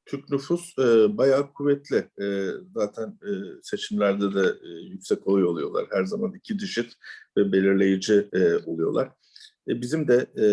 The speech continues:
fabrikamızda bir sürü, e, Türk çalışıyor şu anda. Gayet de memnunuz. Onların da iş yerleri var. Başarılı olanlar var. Tekstilde var, Kırcaali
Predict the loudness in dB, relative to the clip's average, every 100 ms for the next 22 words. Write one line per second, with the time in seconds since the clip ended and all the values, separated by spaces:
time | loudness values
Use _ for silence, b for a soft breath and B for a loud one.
0 | 2 -2 -8 -14 _ _ _ _ _ -20
1 | -10 -8 -8 -10 -14 -10 -2 -2 -2 -12
2 | -2 2 2 2 4 4 2 -2 -10 -20
3 | -20 _ _ -10 -4 0 0 0 2 2
4 | 0 -2 -2 -2 -4 B B B 2 2
5 | 2 0 2 2 0 -2 2 2 2 2
6 | 0 -2 -18 _ _ _ -18 -14 -4 -2
7 | 0 0 0 -4 -6 _ b -4 -4 0
8 | 0 4 2 2 0 -2 -4 -4 -8 -10
9 | b b _ -10 -8 -4 -2 2 2 2
10 | 0 _ -10 -6 -2 0 0 -2 -6